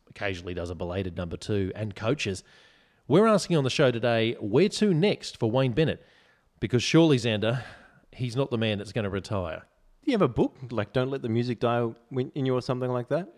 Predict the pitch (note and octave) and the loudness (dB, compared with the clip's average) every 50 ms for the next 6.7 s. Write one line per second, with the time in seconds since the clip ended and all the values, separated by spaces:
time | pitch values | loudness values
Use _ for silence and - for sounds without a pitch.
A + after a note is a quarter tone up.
0 | - - B2+ C3 - - B2+ B2+ D#3 E3 E3+ D#3+ B2 B2 C3+ E3 E3 C3 G2+ B2 | -6 -2 -2 0 0 2 6 8 8 10 10 10 10 10 8 8 6 4 4 2
1 | - - - A#2 B2+ - - - - C3 B2 A#2 A#2 A2 F#2+ E2+ - - - - | -2 0 -2 -2 -2 -4 -4 0 2 2 2 2 2 0 -4 -6 -8 -6 -4 -4
2 | A#2+ - - C3 C3+ B2 A#2+ A#2+ A2+ G#2 - - A#2 G#2 G#2 - G2+ F2+ F#2 - | -4 0 2 2 4 4 4 4 4 2 2 4 2 2 2 0 -2 -4 -4 -6
3 | - C#3+ E3 - - - - B2+ A2 A#2+ B2+ B2+ A#2+ - D3 F#3 E3+ D#3 B2 A#2+ | -8 -12 -12 -10 -2 2 4 4 6 6 4 4 4 6 6 6 6 6 4 6
4 | C3 C#3 C3+ A2 A#2+ G2+ A2+ A2+ C3 - B2+ E3 D#3+ - - C3 A#2+ A#2+ - - | 6 6 6 6 4 4 4 2 2 2 2 0 0 0 2 4 4 4 4 0
5 | B2 A2 - A#2 G#2 F#2+ G2+ G#2 - C#3+ F3 G3 G3 - - - - _ - - | -2 -2 0 0 0 0 0 -2 -4 -4 -4 -6 -6 -8 -10 -12 -12 _ -2 2
6 | D#3+ F3+ D#3+ D3 B2+ A2+ B2 C3 B2 G#2+ F#2 F#2+ A2+ D3+ | 2 4 4 2 2 2 2 2 2 2 0 -2 -4 -6